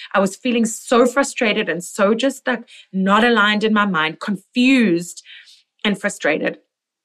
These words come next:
I put on my music, the Afro beats, my playlist, and I just started my walk. And honestly, I'm not kidding with you. Within about seven minutes, everything was clear.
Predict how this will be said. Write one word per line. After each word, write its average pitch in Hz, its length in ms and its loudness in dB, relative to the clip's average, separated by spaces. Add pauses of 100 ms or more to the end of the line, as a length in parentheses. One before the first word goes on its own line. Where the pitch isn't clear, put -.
(300)
I 220 60 -2
put 208 200 -4
on 190 180 2
my 202 140 2
music, 165 480 -2 (300)
the - 140 -10
Afro 190 280 -4
beats, 185 380 -6
my 190 120 -4
playlist, 170 600 -4 (520)
and 220 120 0
I 202 80 2
just 202 260 -8
started 214 380 -2
my 247 160 0
walk. 185 300 2 (100)
And 214 140 -2 (180)
honestly, 233 720 2 (100)
I'm 208 240 4
not 214 320 2
kidding 240 320 0
with 190 220 -2
you. 147 180 -4 (320)
Within 233 320 4
about 233 240 0
seven 208 400 0
minutes, 165 400 -4
everything 180 340 -4
was 170 160 -4
clear. - 380 -8